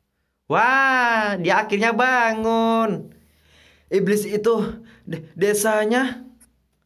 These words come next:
Tenanglah, semuanya baik-baik saja sekarang. Da-, dan,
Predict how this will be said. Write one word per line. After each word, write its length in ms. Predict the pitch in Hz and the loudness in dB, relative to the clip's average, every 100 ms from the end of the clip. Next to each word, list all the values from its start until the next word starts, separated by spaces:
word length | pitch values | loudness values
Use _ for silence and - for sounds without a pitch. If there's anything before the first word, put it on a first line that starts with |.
| _ _ _ | _ _ _
Tenanglah, 960 | 147 160 165 151 165 180 175 147 131 | -2 0 2 2 2 2 2 0 -6
semuanya 320 | - 180 208 226 | -6 -2 0 0
baik-baik 240 | 214 208 | 0 0
saja 320 | 233 214 208 | 0 0 0
sekarang. 880 | 208 208 185 170 185 190 151 117 - - _ _ _ _ _ _ - | 0 0 2 2 2 0 -2 -6 -12 -20 _ _ _ _ _ _ -6
Da-, 240 | 180 185 - | -4 -4 -6
dan, 320 | 180 196 - | -2 -2 -4